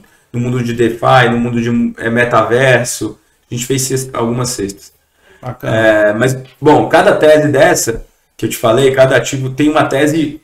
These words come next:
Speaker 1: é, bem profunda por trás, que a gente
Speaker 2: Hum.
Speaker 1: pode dedicar um podcast inteiro só pra uma tese.
Speaker 2: Só uma tese.
Speaker 1: É impressionante.
Speaker 2: É, tá aí. Boa, boa pedida pra depois, a gente fazer isso daí. Só tirando uma dúvida aqui. Direitos autorais, tu falou um pouquinho aí do,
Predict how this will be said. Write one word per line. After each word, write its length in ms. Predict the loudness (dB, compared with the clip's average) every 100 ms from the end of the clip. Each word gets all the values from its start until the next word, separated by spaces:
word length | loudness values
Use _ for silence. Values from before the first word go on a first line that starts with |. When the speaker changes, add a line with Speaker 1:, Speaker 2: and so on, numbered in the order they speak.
| -10
Speaker 1:
é, 80 | -8
bem 340 | -6 -2 0 2
profunda 460 | 0 0 -2 0
por 160 | -2 -2
trás, 320 | 0 2 0
que 80 | -4
a 40 |
gente 180 | -10 -6
Speaker 2:
Hum. 40 | -2
Speaker 1:
pode 320 | -2 -4 -10 _ _ -2
dedicar 380 | -2 0 0 2
um 80 | 2
podcast 500 | 2 2 0 0 0
inteiro 260 | 2 4
só 140 | 4 2
pra 140 | 2
uma 140 | 0
tese. 280 | 0 0 -2
Speaker 2:
Só 80 | -2
uma 80 | -6
tese. 360 | -6 -6 -8 -6
Speaker 1:
É 140 | -4
impressionante. 680 | -2 -4 -2 -2 -4 -8 -14 _
Speaker 2:
É, 260 | -16 -16 -18 -20 _ _
tá 100 | -10
aí. 260 | -8 -8 -12 -20 _ _
Boa, 340 | -2 2 2 0
boa 240 | -2 -2
pedida 360 | -4 0 0 0
pra 160 | 0 0
depois, 440 | -2 -2 -4 -4
a 40 | -8
gente 140 | -6
fazer 300 | -6 -6 -6
isso 180 | -6 -4
daí. 360 | -4 -4 -6 -14 _ _ _
Só 200 | -4 -2
tirando 240 | -2 -4 -2
uma 160 | 0
dúvida 240 | 2 0 0
aqui. 360 | -4 -8 -10 -6
Direitos 400 | -2 0 0 -2
autorais, 640 | -2 -2 0 0 0 -4
tu 100 | -10
falou 220 | -6 -4 -4
um 100 | -4
pouquinho 360 | -6 -6 -4
aí 220 | -2 -2
do, 540 | -4 -2 -2 -2 -6